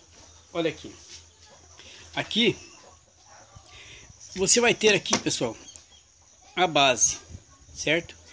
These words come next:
Depois da base, vai es-, vai uma chaveta colocada aqui. Essa chaveta que costuma pular,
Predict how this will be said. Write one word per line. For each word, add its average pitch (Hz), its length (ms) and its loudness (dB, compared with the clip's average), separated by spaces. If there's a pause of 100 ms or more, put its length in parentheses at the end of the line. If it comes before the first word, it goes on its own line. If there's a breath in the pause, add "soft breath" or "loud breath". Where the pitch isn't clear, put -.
(380 loud breath)
Depois 220 360 0
da 156 100 2
base, 131 540 2 (520)
vai 190 380 2
es-, 214 320 -2
vai 170 160 0
uma 220 120 0
chaveta 180 500 2 (400)
colocada 170 760 0 (1000)
aqui. 180 340 -2 (1700 loud breath)
Essa 196 320 2
chaveta 156 400 2
que 175 100 -2
costuma - 460 0
pular, 151 340 -2